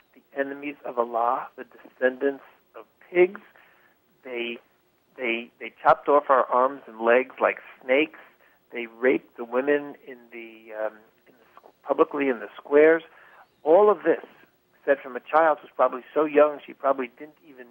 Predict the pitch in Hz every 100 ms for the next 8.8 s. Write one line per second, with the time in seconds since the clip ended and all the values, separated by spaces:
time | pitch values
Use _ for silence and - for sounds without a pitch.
0 | 120 151 156 139 - 120 120 113 117 127
1 | - 113 120 117 - _ _ _ _ _
2 | _ 123 117 104 104 _ _ _ 120 120
3 | 123 120 - 143 135 131 139 147 131 131
4 | 123 - 127 123 127 120 107 - _ _
5 | - 131 135 165 156 151 151 143 127 117
6 | 143 151 151 139 147 143 - 143 143 139
7 | - - - _ _ 123 123 113 113 139
8 | - 151 139 135 131 - 135 131